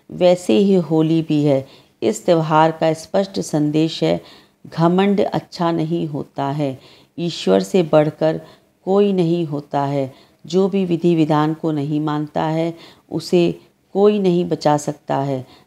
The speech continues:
जैसे होलिका या हिरण्यकश्यप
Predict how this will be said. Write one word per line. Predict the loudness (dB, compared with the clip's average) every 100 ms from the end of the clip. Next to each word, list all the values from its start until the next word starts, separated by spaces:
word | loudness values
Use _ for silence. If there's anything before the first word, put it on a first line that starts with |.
| _
जैसे | 0 0 0
होलिका | 0 0 0 -2 0 0 0 -6 _ _
या | 2 2
हिरण्यकश्यप | 2 -2 -4 -2 -4 -2 -2 -2